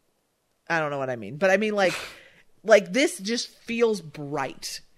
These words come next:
Speaker 1: when they come out.
Speaker 2: Well, it's, and the other thing is that everybody else is, is, and even, even when, you know, the outfits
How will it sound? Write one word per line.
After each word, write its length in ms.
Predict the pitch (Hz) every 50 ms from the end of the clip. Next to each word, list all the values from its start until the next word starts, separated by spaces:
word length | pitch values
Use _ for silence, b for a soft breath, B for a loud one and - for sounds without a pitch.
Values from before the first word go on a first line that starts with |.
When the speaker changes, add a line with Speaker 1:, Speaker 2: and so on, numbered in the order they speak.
| - - -
Speaker 1:
when 180 | - 175 180 170
they 100 | 160 160
come 220 | - - 170 127
out. 160 | 123 113 104
Speaker 2:
Well, 140 | - 320 320 233
it's, 300 | 302 294 - - - - -
and 160 | 254 262 269
the 60 | 269
other 180 | 262 262 254 240
thing 140 | 240 247 214
is 180 | - - 196 202
that 200 | 202 - - - -
everybody 560 | - 220 208 220 220 208 202 196 196 196 -
else 540 | - 170 175 170 170 170 - - - - - _ -
is, 520 | 170 165 160 156 156 160 156 147 147 - -
is, 240 | - 165 165 156 151 - _ - 104 -
and 180 | 180 175 175 -
even, 580 | 131 175 185 175 175 170 165 156 156 151 156 - _ _ _ _ _ _ _ -
even 380 | 214 214 208 202 196 185 175 170
when, 560 | 170 170 170 165 165 165 165 165 156 - - _ _ -
you 100 | - 170
know, 140 | 160 147 143
the 160 | 151 196 -
outfits 640 | - 151 151 151 147 - - 160 151 139 - - -